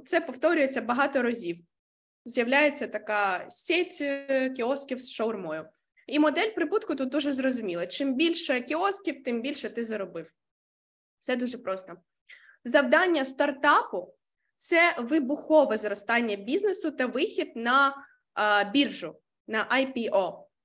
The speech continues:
Тут третього не дано. Про жодний щомісячний прибуток у стартапі не йдеться. Якщо ваш стартап заробляє більше та вийшов на I P O, то,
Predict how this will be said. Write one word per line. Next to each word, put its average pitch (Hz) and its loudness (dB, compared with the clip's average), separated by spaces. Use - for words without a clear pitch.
Тут 370 0
третього 311 4
не 269 2
дано. 233 -2
Про 240 0
жодний 320 2
щомісячний 269 -2
прибуток 285 -2
у 269 -2
стартапі 254 0
не 254 2
йдеться. 220 -4
Якщо 269 -2
ваш 339 2
стартап 285 2
заробляє 240 2
більше 254 -2
та 220 0
вийшов 254 -4
на 214 -2
I 240 -2
P 247 -8
O, 302 0
то, 269 2